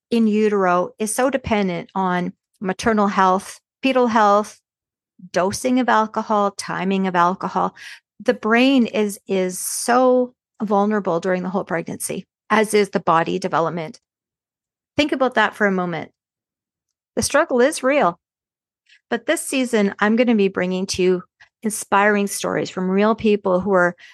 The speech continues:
tackling the hard issues in F A S D and making real change. I'm gonna talk to birth moms who are flipping the script in the face of stigma and misinformation,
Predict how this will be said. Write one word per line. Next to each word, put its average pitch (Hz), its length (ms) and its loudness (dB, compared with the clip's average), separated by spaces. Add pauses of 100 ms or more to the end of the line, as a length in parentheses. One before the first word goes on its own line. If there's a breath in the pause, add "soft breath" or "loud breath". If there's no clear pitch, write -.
(180 loud breath)
tackling 214 400 0
the 175 80 -2
hard 202 280 2
issues 180 380 -2
in 160 80 -6
F 160 180 -4
A 156 120 -2
S 170 100 -6
D 170 300 -2
and 208 100 2
making 190 300 0
real 165 220 0
change. 127 520 -8 (960)
I'm 240 120 0
gonna 277 100 2
talk 302 220 0
to 294 80 2
birth 202 300 2
moms 190 340 2
who 214 80 0
are 185 80 2
flipping 247 420 0
the 190 100 0
script - 540 -8
in 208 80 0
the 190 80 0
face 180 320 -2
of 170 100 -8
stigma 190 600 -4
and 170 140 -8
misinformation, 175 1040 -6